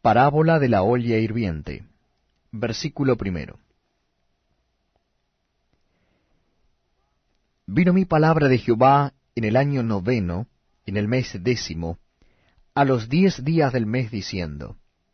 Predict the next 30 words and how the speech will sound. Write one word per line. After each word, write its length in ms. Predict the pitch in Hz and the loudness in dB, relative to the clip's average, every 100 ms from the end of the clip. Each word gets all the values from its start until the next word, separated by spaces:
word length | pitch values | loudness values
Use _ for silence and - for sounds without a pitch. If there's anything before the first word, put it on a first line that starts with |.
| _ _ _ _ _ _ _ _ | _ _ _ _ _ _ _ _
Hijo 260 | 165 175 147 | -4 -2 0
de 100 | 123 | 2
hombre, 480 | 127 131 113 101 104 _ _ _ _ _ _ | 2 0 -2 -4 -8 _ _ _ _ _ _
escribe 400 | 151 - 220 196 | -6 0 2 2
la 140 | 151 | 0
fecha 460 | 127 165 165 - 143 | -2 -2 -2 -2 -2
de 240 | 123 120 | 0 -2
este 200 | 139 - | -2 -4
día. 360 | 117 95 73 69 _ _ _ _ _ _ _ _ _ _ _ _ _ _ | -4 -4 -8 -12 _ _ _ _ _ _ _ _ _ _ _ _ _ _
El 160 | 151 123 | 0 0
rey 140 | 143 | 2
de 80 | 180 | 2
Babilonia 560 | 175 160 147 156 160 147 | 2 2 2 2 0 0
puso 300 | - 147 131 | -2 -4 -4
sitio 400 | - 185 - 117 | -4 -4 -2 -4
a 40 | |
Jerusalén 720 | 104 107 107 117 104 85 64 - _ _ | -4 -4 -4 -2 -2 -4 -8 -18 _ _
este 300 | - 120 120 | -8 -4 -2
mismo 340 | 113 139 135 127 | -2 -4 -4 -6
día. 320 | 101 76 64 _ _ _ _ _ _ _ _ _ _ _ _ _ _ _ - | -6 -8 -12 _ _ _ _ _ _ _ _ _ _ _ _ _ _ _ -8
Y 140 | 135 | 2
habla 220 | 202 214 | 4 4
por 260 | - 151 131 | 2 0 2
parábola 760 | 120 127 135 101 98 110 143 - _ | 2 4 4 2 -2 -2 -4 -8 _
a 120 | 104 | -6
la 120 | 95 92 | -4 -4
casa 300 | 113 113 123 | -4 -2 -2
rebelde, 520 | 107 104 113 95 87 | -4 -4 -2 -2 -4
y 80 | 104 | -4
diles: 640 | 139 117 82 - - - | -4 -6 -8 -12 -20 -20